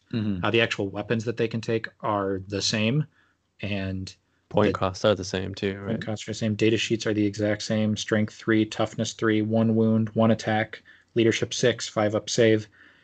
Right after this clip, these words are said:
Speaker 2: uh, six inch movement. I mean, that's just the guardsman profile.
Speaker 1: Mm-hmm.
Speaker 2: Uh, I guess it's worth pointing out the sergeant before we get into the actual guns that the gunners can take.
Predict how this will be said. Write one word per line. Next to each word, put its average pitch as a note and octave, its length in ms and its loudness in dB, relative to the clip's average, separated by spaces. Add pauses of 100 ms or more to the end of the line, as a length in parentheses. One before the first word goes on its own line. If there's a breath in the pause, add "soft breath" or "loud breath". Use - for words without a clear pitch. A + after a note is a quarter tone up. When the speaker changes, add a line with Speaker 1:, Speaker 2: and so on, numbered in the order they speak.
(440 soft breath)
Speaker 2:
uh, G2+ 140 -2
six - 300 0
inch G#2+ 180 -2
movement. A2+ 420 0
I - 120 -20
mean, G#2 100 -2
that's G#2 200 -2
just - 200 -4
the G2 60 -4
guardsman G2+ 520 0 (400)
profile. A2 640 0 (100)
Speaker 1:
Mm-hmm. A2+ 240 -4 (720 loud breath)
Speaker 2:
Uh, G#2 340 -2
I A2+ 60 0
guess G#2+ 200 0
it's - 140 -10
worth A2+ 180 0
pointing G#2+ 360 0
out G#2+ 260 -6
the G#2 380 0
sergeant A2 720 0
before A2+ 240 2
we A2 80 4
get G#2+ 140 2
into G#2 120 -2
the G2+ 120 -2
actual G2+ 260 -4 (140)
guns G#2 480 -2
that A2 160 -6
the G#2 80 -4
gunners G#2 260 0
can A2 140 -4
take. A2+ 280 0